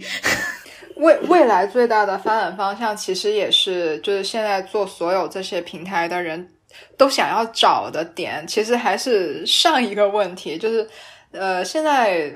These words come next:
Speaker 2: 无论是 Midjourney 还是 Dall-E 还是 Sixpen 还是 Lolliboss，他其实都很想知道，呃，如果他想要进入设计领域，那他必须要知道，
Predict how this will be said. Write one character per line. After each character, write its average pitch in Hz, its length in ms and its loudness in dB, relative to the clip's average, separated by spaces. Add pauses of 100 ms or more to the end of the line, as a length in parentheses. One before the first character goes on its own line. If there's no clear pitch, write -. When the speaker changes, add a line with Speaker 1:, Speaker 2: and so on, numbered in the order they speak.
Speaker 2:
无 190 120 -2
论 277 140 -2
是 269 80 -4
Midjourney 226 440 -6
还 180 120 -8
是 196 120 -8
Dall-E 185 340 2
还 165 160 -8
是 175 380 -2
Sixpen 190 580 -6
还 - 180 -6
是 185 220 -8
Lolliboss， 185 680 0
他 247 140 -2
其 240 200 -2
实 208 160 -4
都 226 220 -2
很 180 300 -8
想 - 260 -6
知 185 180 -8
道， 180 260 0 (480)
呃， 175 340 -4
如 277 300 4
果 170 400 4
他 269 280 0
想 165 220 -2
要 196 160 2
进 214 260 -6
入 202 160 0
设 254 220 2
计 240 220 -4
领 180 200 -10
域， 170 340 -6
那 233 140 2
他 240 160 0
必 240 200 -6
须 240 120 -6
要 208 120 4
知 196 220 -6
道， 175 300 2